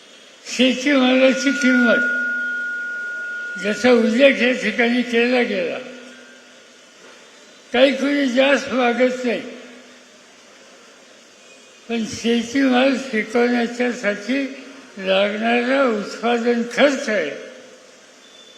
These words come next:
तेवढंच ते उत्पादन, त्या बळीराजाच्या फळाफळाची एवढी एक वेळ मागणी त्या ठिकाणी. आत्ताच या ठिकाणी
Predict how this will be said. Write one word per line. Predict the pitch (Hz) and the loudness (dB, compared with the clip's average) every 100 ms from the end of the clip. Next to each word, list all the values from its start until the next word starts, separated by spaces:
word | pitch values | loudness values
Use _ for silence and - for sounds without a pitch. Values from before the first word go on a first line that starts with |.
| - 254 | -6 2
तेवढंच | 240 262 302 311 226 | 4 6 4 2 2
ते | 277 285 240 | 0 2 0
उत्पादन, | 175 214 220 208 196 160 - - - - - - - - - - - | -2 -4 -2 0 0 -2 -8 -16 -20 -20 -20 -20 -20 -20 -20 -20 -4
त्या | 226 220 | -2 0
बळीराजाच्या | 196 214 214 208 208 196 202 202 202 202 | 0 -2 0 0 0 0 -2 -4 -4 -6
फळाफळाची | 170 - 185 180 180 151 185 165 165 151 147 - - - - - - - | -6 -8 -6 -4 -6 -6 -10 -8 -12 -12 -16 -20 -20 -20 -20 -20 -20 -6
एवढी | 185 190 190 202 170 190 | 0 2 4 2 4 4
एक | 196 185 | 2 0
वेळ | 190 | 2
मागणी | 180 175 165 170 170 | 2 0 0 -2 -6
त्या | 170 - 165 | -10 -10 -10
ठिकाणी. | 131 143 127 131 123 123 - - - - - - - - - - - - - - - - - - - - - | -10 -14 -14 -12 -14 -16 -18 -20 -20 -20 -20 -20 -20 -20 -20 -20 -20 -20 -20 -20 -20 -20 -20 -20 -20 -20 -10
आत्ताच | 170 - 220 220 165 | -8 -2 0 0 0
या | 190 | -2
ठिकाणी | 196 185 208 208 233 247 | -2 -4 -2 0 0 -2